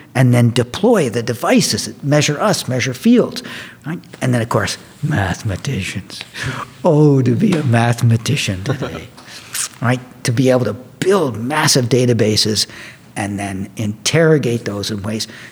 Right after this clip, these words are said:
that were not imagined before. Yeah, um, I mean, if you are a young, young people, uh, ag and food,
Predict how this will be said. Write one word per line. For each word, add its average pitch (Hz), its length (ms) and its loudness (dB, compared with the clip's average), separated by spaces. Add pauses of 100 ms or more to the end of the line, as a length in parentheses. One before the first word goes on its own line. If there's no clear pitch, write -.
(120)
that 147 120 -8
were 143 140 2
not 156 160 4
imagined 127 440 2
before. - 320 -14 (880)
Yeah, - 260 -4 (300)
um, 123 220 -2 (100)
I 131 60 -4
mean, 117 160 -6 (160)
if 190 260 2
you 240 140 4
are 226 100 6
a 190 60 2
young, 170 280 4 (420)
young 113 220 -10
people, - 380 -2 (420)
uh, 104 80 -12 (140)
ag 147 220 -2
and 123 120 0
food, 120 440 -2